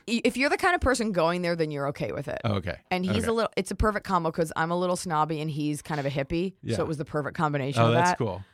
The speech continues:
Speaker 1: And there's alcohol. It's
Speaker 2: Yeah.
Speaker 1: not like a canyon ranch.
Speaker 2: Yeah, yeah.
Speaker 1: Uh, so we just,
Speaker 2: Oh,
Speaker 1: it's,
Speaker 2: that's
Speaker 1: you're gonna
Speaker 2: great.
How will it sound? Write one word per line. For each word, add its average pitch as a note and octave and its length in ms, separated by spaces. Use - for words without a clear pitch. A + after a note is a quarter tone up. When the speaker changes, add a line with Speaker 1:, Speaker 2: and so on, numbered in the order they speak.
Speaker 1:
And D#3 460
there's D#3 200
alcohol. D3 520
It's A#2+ 80
Speaker 2:
Yeah. A2 80
Speaker 1:
not C3+ 80
like D#3+ 120
a D#3 60
canyon C#3 360
ranch. C3+ 260
Speaker 2:
Yeah, A2+ 280
yeah. G2+ 220
Speaker 1:
Uh, C#3 300
so - 220
we D#3+ 180
just, C3+ 400
Speaker 2:
Oh, C#3 160
Speaker 1:
it's, C3+ 80
Speaker 2:
that's C3 140
Speaker 1:
you're D#3 180
gonna A#2+ 120
Speaker 2:
great. - 20